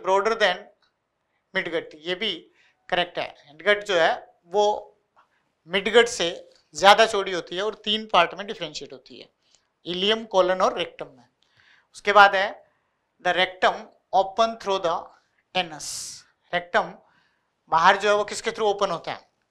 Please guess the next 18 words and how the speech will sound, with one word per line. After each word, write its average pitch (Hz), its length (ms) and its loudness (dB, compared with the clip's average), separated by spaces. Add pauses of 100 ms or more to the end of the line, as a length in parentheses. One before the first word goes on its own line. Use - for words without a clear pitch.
(140)
रेक्टम 170 400 -4
जो 180 120 0
है 180 100 4
वो 220 100 -2
सबसे 196 300 -10
बाहर 190 300 4
की 214 120 -6
तरफ 190 200 -4
जो 190 120 0
ओपन 180 220 -4
होगा 175 300 -2 (420)
वो - 220 -8
एनस 208 320 2
के 214 120 -2
थ्रू 196 180 -6
ओपन 170 240 -6
होता 156 220 -8
है, 269 120 -8